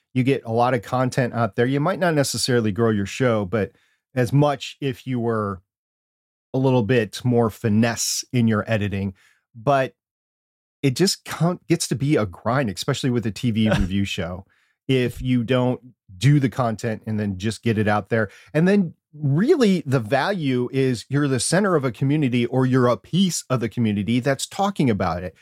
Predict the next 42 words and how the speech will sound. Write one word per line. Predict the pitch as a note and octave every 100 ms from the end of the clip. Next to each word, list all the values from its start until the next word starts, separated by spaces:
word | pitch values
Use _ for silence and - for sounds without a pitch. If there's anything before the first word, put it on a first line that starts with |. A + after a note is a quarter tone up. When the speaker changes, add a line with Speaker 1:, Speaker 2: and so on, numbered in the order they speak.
| _
Speaker 1:
And | D3+
you | F3+
just | F3+ G3
wanna | G3 F#3
have | F3 E3
that | E3 D3 -
talk. | F3+ E3+ D3+
You | D#3+
wanna | D#3+ F#3 F3+ B2+ - _ _
enunciate | C#3 C#3+ D#3 F#3 F3 C#3+ B2 -
that | A#2+ A2+
discussion. | G#2+ - C3+ B2 - G2+
You | G#2+
wanna | A#2 C3 B2+ - - _ _ E3+
instigate | F#3 - F3 F3 E3+
it, | E3+ -
and | B2
you | C3
wanna | C3 A#2+
take | - A2 -
part | - D#3 C#3+
in | G#2+
it. | G#2 - _ _ A#2+
And | B2
you | C#3
want | B2 C#3+ -
that | C3 C3 - -
to | - C3+ A#2+ G#2+ _ _ _
keep | E3 D#3+
on | C#3+ B2
going | A2 C3+ C#3 A#2 G2+ G2 - _
for | D3+
the | A#2+
next | A#2 A2+ -
week | A#2+ A#2+ G2+ - _ -
until | A#2 - A#2+
you | G#2
get | G#2+
to | -
the | A2
next | G2+ G2
episode. | G2 - - - C#2+